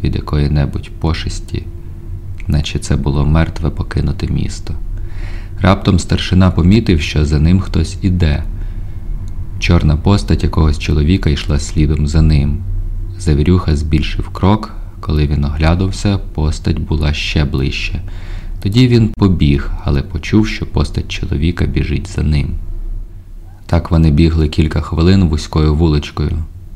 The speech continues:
На розі вулиці Петро Завірюха несподівано з розгону вдарився у гайдамаку, що йшов з вартою з кількох чоловіків, і вони обидва покотилися в сніг.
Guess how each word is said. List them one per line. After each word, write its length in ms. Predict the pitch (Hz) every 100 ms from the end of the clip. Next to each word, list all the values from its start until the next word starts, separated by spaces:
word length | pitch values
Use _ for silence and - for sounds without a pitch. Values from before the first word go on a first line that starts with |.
| - - - - - - -
На 100 | 82
розі 320 | 95 90 80
вулиці 440 | 80 110 90 -
Петро 400 | 76 82 - 82
Завірюха 540 | 73 73 73 98 101 82
несподівано 760 | 78 - - 73 95 95 80 73
з 80 |
розгону 640 | 76 76 71 - 90 95 85
вдарився 600 | 76 80 76 73 - 78
у 80 | 76
гайдамаку, 800 | 71 76 73 80 78 69 - - - - - -
що 160 | -
йшов 440 | 80 73 92 82 -
з 160 | - 82
вартою 640 | 76 80 73 - - 71 - -
з 100 | -
кількох 440 | 73 71 73 73
чоловіків, 720 | - - 76 73 76 - 71 - - - - - -
і 80 | 90
вони 280 | 87 90 78
обидва 460 | 69 85 90 82
покотилися 680 | - - 78 78 73 76 -
в 60 | -
сніг. 520 | - 76 73 -